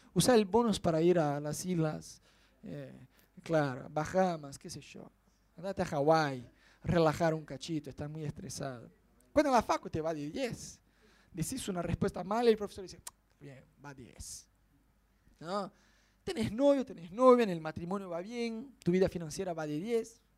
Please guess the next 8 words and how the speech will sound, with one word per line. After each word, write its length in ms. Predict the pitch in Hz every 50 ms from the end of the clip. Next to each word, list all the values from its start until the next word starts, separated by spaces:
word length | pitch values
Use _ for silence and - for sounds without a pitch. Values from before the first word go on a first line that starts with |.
| _ _
espectacular, 720 | - - - 190 - - 214 - - 175 160 151 131 - - - _ _ _ _
vamos 460 | 185 175 196 208 233 220 208 185 -
con 240 | - - 135 123 117 - _
todo. 380 | - 143 127 123 113 104 - _ _ _ _ _ _ _ _ _ _ _ _ _ _ _ _ _ _ -
Ahí 180 | 339 339 359 494 571
es 100 | - -
fácil 360 | - - 508 - - 339 -
decir, 300 | - - 147 - -